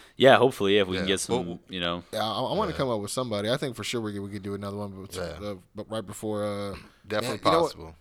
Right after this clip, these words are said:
Speaker 3: Def-, you, you think it'll be something for, for Mania or just somebody off top?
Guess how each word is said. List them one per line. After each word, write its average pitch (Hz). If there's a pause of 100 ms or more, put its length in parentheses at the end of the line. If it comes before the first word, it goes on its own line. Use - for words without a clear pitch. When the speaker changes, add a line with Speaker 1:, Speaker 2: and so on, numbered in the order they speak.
(160)
Speaker 3:
Def-, 139
you, 156
you 139
think 143
it'll 135
be 131
something 127
for, 127
for 120
Mania 165
or 139
just 127
somebody 123
off 117
top? 107